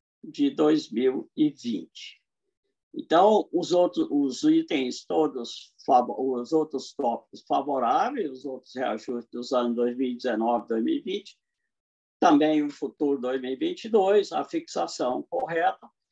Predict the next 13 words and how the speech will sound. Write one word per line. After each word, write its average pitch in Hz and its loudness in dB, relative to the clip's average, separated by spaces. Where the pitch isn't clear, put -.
mas 233 0
ele 202 2
apontou 214 -2
esse 196 0
ponto 131 -6
que - -8
estaria 117 -2
errado 170 0
e 262 -6
se - -4
os 165 2
agentes 165 -2
políticos - -2